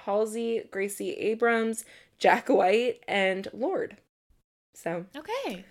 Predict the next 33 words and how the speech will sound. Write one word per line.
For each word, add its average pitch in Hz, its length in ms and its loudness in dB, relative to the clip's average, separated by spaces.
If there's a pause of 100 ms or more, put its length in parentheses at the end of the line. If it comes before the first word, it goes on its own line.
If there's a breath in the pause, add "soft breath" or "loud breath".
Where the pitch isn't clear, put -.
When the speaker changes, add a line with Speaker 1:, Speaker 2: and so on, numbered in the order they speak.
(120)
Speaker 2:
good 269 180 -8
group. 392 380 -8
Speaker 1:
all 202 180 0
very 240 300 6
cool. 185 400 4 (260 loud breath)
But 285 100 2
let's 480 220 6
move 453 180 12
on 233 280 4
to 214 200 -4
her 214 360 2
acting 175 400 -2
career. 165 600 -4 (440)
So 233 260 4
Olivia 233 460 2
Rodrigo's 190 720 0
acting 208 380 -2
debut 180 360 -2
was 170 160 -2
in 180 120 -8
twenty 220 240 -4
fifteen 196 580 -6 (380 loud breath)
in 302 320 4
the 254 160 2
American 220 480 2
Girl 190 220 4
movie 185 500 -2 (140)
Grace 302 380 6
Stirs 214 320 4
Up 185 220 4
Success. - 840 -6 (420 soft breath)
Before 208 340 2
that, 202 320 4